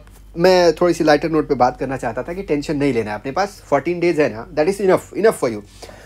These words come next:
तो अगर अभी, अभी से भी आप मेहनत करेंगे बहुत आसानी से कर लेंगे और अच्छे से कर लेंगे और हम कर लेंगे, ठीक है, इतना घबराने की बात नहीं है। आप एक काम करिएगा, अगर आप मेरे वीडियोज़ का इंतज़ार कर रहे हैं, इंतज़ार करिए, लेकिन कम से कम ये टॉपिक तो आप क्लियर कर लीजिए। सेक्शन सी का ये जो टॉपिक था पर्यावरण, प्रदूषण,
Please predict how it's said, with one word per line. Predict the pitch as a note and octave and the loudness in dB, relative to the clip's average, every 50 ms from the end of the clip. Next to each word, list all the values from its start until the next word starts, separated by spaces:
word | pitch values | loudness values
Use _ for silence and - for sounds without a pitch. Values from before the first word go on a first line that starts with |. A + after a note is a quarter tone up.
| - - - | -20 -12 -6
तो | - | -2
अगर | - - - | 2 4 6
अभी, | G#3 G#3 G3 G3 A3+ | 6 6 4 2 0
अभी | G#3 - F3 D#3 F#3+ | 0 0 0 -2 -2
से | F#3+ - F#3 | -2 0 0
भी | E3+ E3+ | 2 4
आप | D3+ D3 - | 2 2 0
मेहनत | D3+ C#3 C#3+ D3+ D3 | -2 -6 -6 -6 -4
करेंगे | C#3 A#2 A2 A#2+ D#3+ G#3 - - - - - - _ _ _ _ - - - - - - - | -4 -4 -4 -4 -8 -10 -12 -16 -20 -20 -20 -20 _ _ _ _ -20 -20 -20 -20 -20 -10 -4
बहुत | G#2+ C3 C3+ D3 | -4 -2 -2 -2
आसानी | B2 A#2+ B2 B2+ C3 | -2 -2 -4 -4 -4
से | - | -2
कर | - B2+ | -2 -2
लेंगे | G#2+ G2+ G#2 C3+ F3+ | -2 -2 -4 -6 -6
और | F#3 - C#3 C3 | -6 -4 -2 -2
अच्छे | A#2+ - - C#3 | -2 -4 -6 -8
से | A2+ A2 | -8 -8
कर | F#2 G#2+ G2+ | -8 -8 -8
लेंगे | G2 G2 A2+ D#3 A3+ | -8 -8 -8 -6 -4
और | C4+ C#4+ C#4 B3+ - - - - - | -2 -2 -2 -2 -4 -6 -12 -20 -14
हम | - C3+ C#3 | -12 -10 -6
कर | - B2+ G#2+ G#2 | -4 -4 -4 -4
लेंगे, | G2 F#2 F#2 F2+ | -6 -10 -12 -10
ठीक | F#2+ D#3+ - | -10 -8 -8
है, | A#3+ - - - - - - | -8 -10 -12 -20 -20 -14 -8
इतना | D3 C3+ D3+ D#3 D3+ | -8 -6 -4 -4 -4
घबराने | B2 C3 A#2+ A#2+ A2+ A2 A2+ | -2 -2 -2 -2 -2 -2 -4
की | G#2 A2 | -6 -6
बात | G#2 G2+ F#2+ F2+ G2+ | -6 -6 -8 -8 -10
नहीं | G#2 F#2+ | -14 -14
है। | F2+ - - - - - - - - - - - - - - - - - | -16 -18 -20 -20 -20 -20 -20 -20 -20 -20 -20 -20 -20 -20 -20 -16 -4 2
आप | D3 D#3+ E3+ - | 4 4 4 4
एक | E3+ D3+ - | 2 -2 0
काम | D3+ D3 D3+ C#3+ | 0 0 0 0
करिएगा, | C#3+ A#2 A#2 C#3 D#3+ | -4 -4 -4 -4 -4
अगर | F3+ - - C3+ D3+ | -6 -4 -2 2 2
आप | D3+ D3+ D3+ | 2 2 0
मेरे | D3+ D3+ D3 | 0 -2 -2
वीडियोज़ | C3 B2+ B2+ C3+ D#3+ D3+ D3+ | -2 -2 -2 0 0 0 2
का | D#3+ | 0
इंतज़ार | D3+ C#3 C#3 C3+ C3 C3+ C#3 - | 0 2 2 2 2 2 2 2
कर | - C3+ | 0 0
रहे | C3+ C3+ | 0 0
हैं, | C3+ C3 | -2 -2
इंतज़ार | C3 B2 C#3 C#3 | 0 0 0 2
करिए, | - - D3+ D3+ C#3+ C3 D3+ F3 - - - - - - - | 2 4 2 4 4 2 0 -2 -4 -12 -20 -20 -14 -2 2
लेकिन | E3 F#3 F#3+ B3+ A#3+ | 2 2 2 2 2
कम | - A#3+ B3 | 2 2 4
से | A#3 | 6
कम | A#3+ C4 A#3+ G#3 | 4 4 4 4
ये | F3+ G3+ B3 C4+ | 2 2 2 6
टॉपिक | C4 A#3 A3 A3 A3+ G3+ - | 6 6 6 6 4 0 2
तो | G3+ | 4
आप | F#3 F3 - | 4 4 2
क्लियर | - D#3 D3+ D#3+ D3+ | 0 -2 0 0 0
कर | D3+ C#3+ B2+ | 0 -2 -4
लीजिए। | B2 B2+ C3 C#3 E3+ D3+ A#2 | -4 -4 -6 -6 -6 -6 -8
सेक्शन | - - D3 - F3+ D#3+ | -8 -6 -4 -2 -2 -2
सी | D3+ - G3 F#3 | -4 -6 -6 -2
का | G3 F3+ | 0 0
ये | E3+ D#3+ | 0 2
जो | D#3 D#3 | 0 0
टॉपिक | D#3 C#3+ C3+ C3 D#3+ D3+ D3 | 0 0 -2 -2 -4 -6 -4
था | D3+ C#3+ | -4 -4
पर्यावरण, | C#3 C#3+ C3 B2+ B2 B2 B2+ B2+ B2 | -2 -2 -2 0 0 0 -2 -4 -6
प्रदूषण, | B2 - B2+ A2+ A2+ B2 A#2 A#2 B2+ B2+ | -4 -4 -4 -4 -4 -6 -6 -4 -4 -6